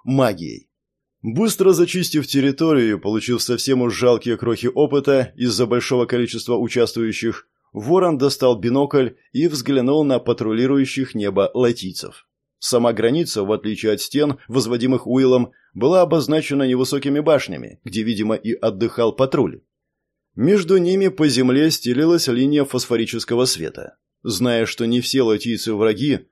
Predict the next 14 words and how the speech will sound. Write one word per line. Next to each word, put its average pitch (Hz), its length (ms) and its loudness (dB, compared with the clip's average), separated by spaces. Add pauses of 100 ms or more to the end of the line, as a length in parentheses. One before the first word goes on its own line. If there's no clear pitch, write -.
(100)
ввязываться 143 640 0
в 135 80 2
открытое 139 380 0
противостояние 127 760 -2
не 135 140 2
стоило. 113 560 -2 (260)
А 175 220 2
значит, 190 540 0
в - 20 -16
ход 143 320 2
шло 170 260 0
партизанское 147 800 0
ведение 113 460 0
боя. 67 380 -6